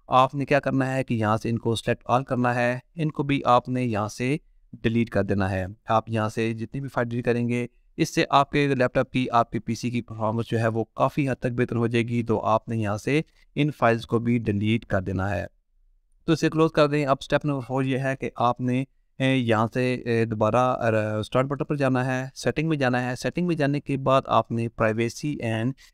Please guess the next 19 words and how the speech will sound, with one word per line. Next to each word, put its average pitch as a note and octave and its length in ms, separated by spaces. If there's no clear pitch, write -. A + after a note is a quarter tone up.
सिक्योरिटी C3 380
को C3 140
ओपन A2 300
करना G2+ 300
है। G2+ 200
इसके - 220
बाद C3 180
आपने B2+ 340
यहाँ A2 200
से A#2+ 320
विंडोज A#2 280
सिक्योरिटी C3+ 360
में E3 120
जाना C#3+ 260
है C#3 280
और D#3+ 220
यहाँ B2+ 240
पर C3 120
आपने B2+ 360